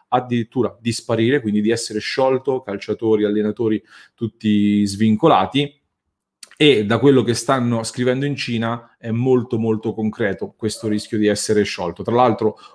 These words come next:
un'altra società importante è stata sciolta in Cina ed una terza sta rischiando. E, parallelamente, dopo la fuga di alcuni calciatori e dell'allenatore, dopo aver vinto tra l'altro il primo storico campionato cinese appena conquistato dalla formazione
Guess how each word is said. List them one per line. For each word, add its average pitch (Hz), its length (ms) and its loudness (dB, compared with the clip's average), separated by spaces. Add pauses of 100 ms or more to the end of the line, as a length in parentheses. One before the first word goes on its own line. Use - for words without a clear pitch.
un'altra 127 420 2
società 123 340 -2
importante 107 760 -4
è - 80 -20
stata 113 240 -4
sciolta 107 400 -2
in 117 100 0
Cina 143 420 -2
ed 107 160 -4
una 117 180 2
terza 110 540 -2 (280)
sta - 460 0
rischiando. 92 760 -2 (380)
E, 101 1500 4
parallelamente, 160 680 2
dopo 135 240 2
la 135 80 4
fuga 135 280 0
di 123 100 -2
alcuni 127 400 0
calciatori 131 720 2
e 127 240 2
dell'allenatore, 117 760 -2
dopo 127 240 -2
aver 110 160 -2
vinto 127 240 -6
tra 117 140 -8
l'altro 127 440 -4
il 107 160 -12
primo 127 260 -8
storico 117 480 -4
campionato 110 840 0
cinese 98 460 -4
appena 110 280 -4
conquistato 104 600 -4
dalla 104 140 0
formazione 113 640 -6